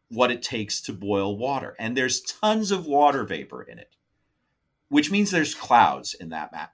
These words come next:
that atmosphere. And which also means that if you look at a cooler planet, there's gonna be a lot of water too.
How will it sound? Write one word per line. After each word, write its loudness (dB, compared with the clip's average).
that -2
atmosphere. -8
And 4
which -2
also 2
means -4
that 0
if -4
you -4
look -2
at -6
a -10
cooler 0
planet, -4
there's -2
gonna -2
be 0
a 2
lot 4
of -8
water -4
too. -6